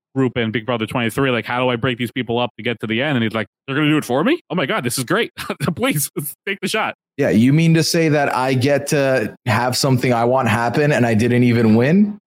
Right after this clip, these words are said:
Speaker 2: Bless. <laughs> Let's
Speaker 1: Yeah.
Speaker 2: do that. I'm okay with that.
Speaker 1: And,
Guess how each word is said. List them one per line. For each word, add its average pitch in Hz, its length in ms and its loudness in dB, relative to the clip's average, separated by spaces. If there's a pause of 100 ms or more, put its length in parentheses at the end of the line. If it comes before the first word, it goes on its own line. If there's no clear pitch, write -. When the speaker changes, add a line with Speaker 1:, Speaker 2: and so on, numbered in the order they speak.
(160)
Speaker 2:
Bless. 247 460 0 (120)
<laughs> 220 100 -2
Let's 170 300 2
Speaker 1:
Yeah. 196 60 -2
Speaker 2:
do 262 200 2
that. 156 220 2
I'm 143 160 2
okay 220 280 2
with 139 180 2
that. 160 380 -4 (420)
Speaker 1:
And, 160 160 -6